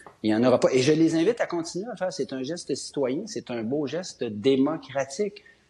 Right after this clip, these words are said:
Le problème, c'est d'attirer des gens en leur laissant entendre qu'ils vont avoir un accès privilégié.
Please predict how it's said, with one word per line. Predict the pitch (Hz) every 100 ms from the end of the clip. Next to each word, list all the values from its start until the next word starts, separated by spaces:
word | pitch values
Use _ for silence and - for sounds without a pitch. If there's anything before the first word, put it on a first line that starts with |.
| _
Le | - 107
problème, | 110 110 113 135 -
c'est | -
d'attirer | 95 117 - 113 101 135
des | 131 95
gens | 104 131 165
en |
leur | 98 98
laissant | 95 - 139
entendre | - 135
qu'ils | - 110
vont | 101
avoir | 95 117 123
un | 104
accès | 101 - - 147
privilégié. | 147 - 113 113 147 139 127 113 156 175